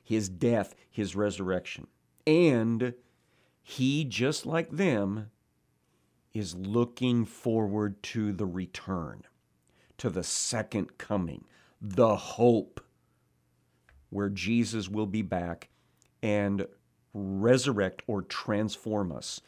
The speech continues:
into our permanent bodies to spend eternity with him. So based on that background for the Apostle Peter,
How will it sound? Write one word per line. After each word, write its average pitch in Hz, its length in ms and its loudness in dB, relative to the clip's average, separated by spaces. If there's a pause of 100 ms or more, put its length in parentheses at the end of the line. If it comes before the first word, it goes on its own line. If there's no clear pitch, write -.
(220)
into 98 300 -6
our 92 120 -2
permanent 90 580 -6
bodies 85 520 -6 (380)
to 98 100 -6
spend 101 340 -2
eternity 92 480 -6
with 80 180 -10
him. - 220 -10 (720)
So 113 180 -2
based 135 580 2
on 156 440 4 (140)
that 113 460 2
background 101 920 -4 (440)
for - 180 -4
the 104 120 0
Apostle 110 420 0
Peter, - 380 -4